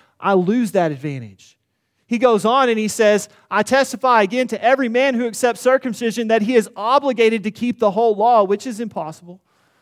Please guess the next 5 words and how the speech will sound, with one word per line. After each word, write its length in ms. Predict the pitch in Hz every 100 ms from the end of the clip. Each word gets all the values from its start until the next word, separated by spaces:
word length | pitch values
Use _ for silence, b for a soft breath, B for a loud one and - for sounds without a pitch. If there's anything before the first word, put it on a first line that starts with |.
| _ _ _ _ _ _
You 200 | 185 240
are 100 | 233
severed 800 | 202 - - 247 262 269 269 247 -
from 560 | _ 226 233 226 226 214
Christ. 800 | - 208 208 165 120 - -